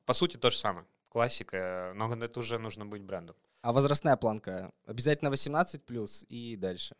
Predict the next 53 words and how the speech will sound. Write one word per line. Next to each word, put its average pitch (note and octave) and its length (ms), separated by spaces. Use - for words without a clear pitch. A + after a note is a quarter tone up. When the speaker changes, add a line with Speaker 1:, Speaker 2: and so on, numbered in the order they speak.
Speaker 1:
Ну, C3+ 160
восемнадцать A#2+ 460
плюс — C#3+ 200
это, A2 200
н-, G2 400
да, F#2 180
ты F#2+ 140
же F2+ 200
ответственность F#2 540
несешь F#2 340
за F2+ 60
свою - 320
жизнь. F2 240
Вот, F#2+ 260
ну G#2+ 100
и G#2 60
потом G2+ 340
ты F#2 240
окреп G#2 340
только G2 220
к - 80
этому F2+ 260
времени. F#2+ 460
Speaker 2:
А A2+ 320
есть A#2+ 260
ли F#3 60
планка, D3+ 340
ну, D3 140
по A#2+ 100
старости? A2+ 480
Типа, - 220
знаешь, D3 180
там, G#2 140
"Я C#3+ 180
старый, D3+ 400
я A#2+ 100
уже A#2+ 200
не G#2+ 100
пойду A2+ 280
пробовать F#2+ 380
себя". - 200
Speaker 1:
Нет, F#3+ 240
я A#2+ 80
думаю, B2 260
что - 180
это A#2 220
от A2 80
каких-то - 560
внутренних G#2 560
ощущений. G#2 560
Вон F2 180
Марат F#2 280
Балаев, F2+ 360